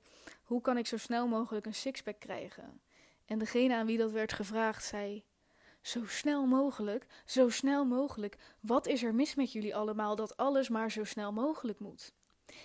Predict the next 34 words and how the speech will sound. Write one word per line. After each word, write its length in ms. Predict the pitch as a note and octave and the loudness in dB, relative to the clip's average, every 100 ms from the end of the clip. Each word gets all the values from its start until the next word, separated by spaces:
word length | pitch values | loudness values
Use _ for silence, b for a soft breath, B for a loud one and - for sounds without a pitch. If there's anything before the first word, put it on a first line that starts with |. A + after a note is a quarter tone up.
| B | B
Het 200 | - A#3+ | -6 -2
is 180 | D#4+ - | -2 -2
niet 160 | F4+ | -2
allemaal 320 | C#4 C4+ A3+ G#3+ | 0 2 2 0
makkelijk. 480 | G#3 - F#3 C3+ - B B B _ | -4 -6 -10 -10 -14 B B B _
Als 180 | - C4+ | 4 4
het 100 | A#3+ | 4
allemaal 300 | G#3+ A3 G#3+ | 2 2 0
makkelijk 380 | A3+ D4 C#4+ A#3+ | -2 -2 -4 -4
was, 360 | F#3+ F#3+ C4 - | -8 -10 -10 -10
deed 320 | - B3 A3+ A3+ | 4 4 4 0
iedereen 400 | A3+ G#3 B3 F4 | 0 0 -2 -4
het 180 | F4+ - | -8 -8
wel. 360 | G3 E3+ D3 _ b b b | -10 -10 -14 _ b b b
Het 280 | - B3+ - | -2 -2 -2
is 280 | - A#3+ A3+ b b | -2 0 -2 b b
moeilijk. 540 | A#3 C4 C4 A3 G3+ - | 4 6 6 2 -2 -12
Het 160 | - | -10
is 140 | A3 - | -6 -4
vaak 340 | - B3+ B3 | 0 0 0
moeilijk. 380 | A3+ G#3+ G3+ G#3 | -2 -2 -4 -8
Als 160 | G#3 | -10
je 80 | - | -6
dingen 260 | G#3 A#3+ C4 | -2 2 4
wil 140 | A#3+ | 2
bereiken, 580 | A3 G#3 A3 A#3 B3 C4+ B B B B B _ _ _ _ | 2 0 -2 0 -2 -2 B B B B B _ _ _ _
een 180 | - A3+ | -4 2
level 480 | A#3 B3 A#3 G#3+ - | 2 4 4 4 2
up 140 | B3+ | 0
wil, 460 | G#3+ A3 A3+ C#4 - b b | 2 4 4 2 -4 b b
dan 200 | A3+ A3+ | -6 -4
is 240 | A#3 G#3+ | -4 -6
het 240 | - A3+ - b _ | -6 -6 -8 b _
moeilijk. 640 | A#3 C4 B3 G#3 - - | 4 6 6 2 -4 -16